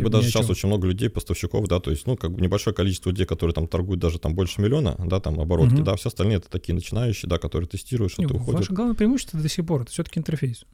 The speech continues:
Speaker 2: Мгм. Ну,
Speaker 1: Все-таки
Speaker 2: по интерфейсу, да, то есть мы заморачиваемся, потому что мы изначально там делали очень много там, ну, в таких дополнит-, ну, как бы других проектов, да, до этого, там,
Speaker 1: Мгм.
Speaker 2: и свой интернет-магазин, да, то есть мы несколько раз переделывали.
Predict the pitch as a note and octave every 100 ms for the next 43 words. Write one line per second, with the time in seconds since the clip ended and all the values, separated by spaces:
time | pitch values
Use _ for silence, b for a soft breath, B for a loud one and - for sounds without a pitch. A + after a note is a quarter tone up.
0 | - F#2 G2+ G#2 - - D3 C3+ C3+ B2
1 | - D3+ G2 E2+ D#2+ - F2+ G2+ C3+ -
2 | F2 - E2+ F2+ - F#2 G2+ A2 F2+ D#2+
3 | E2 G2+ F2 E2+ - F2+ E2 D#2 C#2 A2+
4 | F2+ D#2+ - - - - F2+ - E2+ -
5 | F#2+ F#2+ A2+ - E2 - - - G2+ A2
6 | F3+ - F2+ - D#2 F#2 E2 D#2 D#2+ D#2
7 | B2+ D#3 A3 C3 B2+ G#2+ - F#2+ G2 F#2
8 | E2+ - - E2 D#2+ - - E2 - E2
9 | F2 D2+ D#2